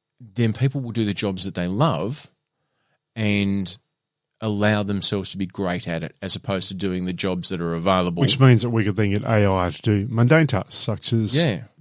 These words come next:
Speaker 2: cleaning.
Speaker 1: Correct, 'cause I don't know many people. I'm sure there are people out there who go,
Speaker 2: Stacking boxes.
Speaker 1: "Fucking, I'm on ice. I love to clean." Um, <laughs> but, but apart from that, you know, I mean, look, f-, fuck me. I've spent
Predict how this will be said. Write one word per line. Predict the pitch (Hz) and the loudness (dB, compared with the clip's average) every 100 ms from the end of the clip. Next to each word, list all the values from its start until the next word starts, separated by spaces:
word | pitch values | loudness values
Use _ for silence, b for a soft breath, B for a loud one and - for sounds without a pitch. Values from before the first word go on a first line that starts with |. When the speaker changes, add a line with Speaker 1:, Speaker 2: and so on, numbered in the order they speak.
| - | -18
Speaker 2:
cleaning. | - 196 185 104 85 78 _ _ _ | -2 2 4 2 0 -8 _ _ _
Speaker 1:
Correct, | _ 143 - | _ -6 -2
'cause | 139 - | 0 2
I | 147 | 2
don't | 185 160 | 2 2
know | 131 120 | 4 4
many | 113 104 107 | 4 2 0
people. | 98 104 104 92 107 | -2 -4 -6 -6 -4
I'm | 160 | -2
sure | - 127 | 2 4
there | 95 | 4
are | 95 | 2
people | 107 107 98 | 0 -2 0
out | 98 | 0
there | 104 98 | 0 0
who | 101 | 2
go, | 101 | 4
Speaker 2:
Stacking | 101 98 143 | 4 2 2
boxes. | 156 165 - - - | 2 0 -4 -8 -6
Speaker 1:
"Fucking, | 143 127 110 107 | -4 -2 -2 -2
I'm | 123 | 0
on | 110 107 101 | 2 2 0
ice. | 95 - | -2 -2
I | 101 | -2
love | 95 92 | -2 -2
to | 95 | -4
clean." | - 101 87 131 156 b b b | -4 -2 -2 -4 -6 b b b
Um, | 123 120 123 | -2 0 0
<laughs> | - | 0
but, | 180 - - 147 131 139 131 - - B B B B B B | 0 4 4 6 4 2 0 -6 -6 B B B B B B
but | 147 | 0
apart | 143 - 208 - | 0 0 -2 0
from | 120 117 | 0 2
that, | 160 123 | 0 -2
you | 180 | -2
know, | 160 113 143 - | -2 0 -2 -4
I | 170 | 0
mean, | 202 208 196 | 2 0 0
look, | 277 - - | -2 -2 -6
f-, | - _ _ | -20 _ _
fuck | - 277 - | -6 -6 -4
me. | 202 202 - | -4 -4 -4
I've | 135 226 214 | -2 -2 -2
spent | - - 175 151 | -4 -2 -2 -2